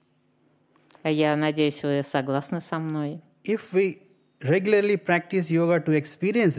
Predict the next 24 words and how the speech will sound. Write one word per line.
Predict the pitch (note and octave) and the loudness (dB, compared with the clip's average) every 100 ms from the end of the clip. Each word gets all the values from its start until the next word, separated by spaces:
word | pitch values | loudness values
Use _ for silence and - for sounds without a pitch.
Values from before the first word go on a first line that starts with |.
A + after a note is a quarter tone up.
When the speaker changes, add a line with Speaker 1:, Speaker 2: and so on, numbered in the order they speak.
| A#2+ | 0
Speaker 2:
that | D3+ F#3+ - | 2 0 -2
inner | D3 D#3 E3+ | 0 2 2
power | C#3+ D3+ D3+ | 0 0 0
of | C3+ | -2
silence, | - C3 A#2 A#2 D#3 A#3+ - _ _ - _ - | -2 -4 -2 -2 -2 -2 -10 _ _ -20 _ -2
Speaker 1:
И | |
если | E3 E3 E3 | 2 2 2
мы | E3+ E3+ | 2 2
регулярно | E3 E3 E3+ E3+ E3 | 2 2 4 2 0
практикуем | D#3+ E3+ - E3+ - E3+ D#3 | -2 -4 -4 -4 0 2 2
йогу, | D#3 F#3+ A3+ D#3+ C#3 - | 0 0 0 0 0 -2
чтобы | - D#3+ E3 | -2 0 2
испытать | F3 - F#3 - A3+ A#3 - - | 0 -2 -4 0 0 0 -6 -4
эту | D#3 D#3+ | -2 -2
внутреннюю | D3+ F#3 A3 F3 D#3+ D#3 D3 C#3+ | 0 0 0 0 0 2 2 0
силу | - - D3+ C#3+ | -2 -2 -2 -2
тишины, | C3+ - C3+ - C3+ D3 F#3 G3 _ _ _ _ _ _ _ _ _ _ _ _ _ _ _ _ _ _ _ _ _ _ _ _ _ _ _ _ _ - | -4 -6 -6 -4 -4 -4 -6 -12 _ _ _ _ _ _ _ _ _ _ _ _ _ _ _ _ _ _ _ _ _ _ _ _ _ _ _ _ _ -2
Speaker 2:
I | A3+ | 0
think | A#3+ F#3 E3+ E3+ E3+ - - | 0 2 4 2 0 -6 -4
man | D3 E3+ F#3+ F3 | 0 2 2 2
can | F3 D#3 | 2 2
be | C#3+ D#3+ F3 C#3 | 2 -2 -6 -12
freed | - - E3+ E3 D#3+ - | -14 -4 0 0 -2 -6
from | - D3 C#3 D3 D#3+ | -4 0 2 2 0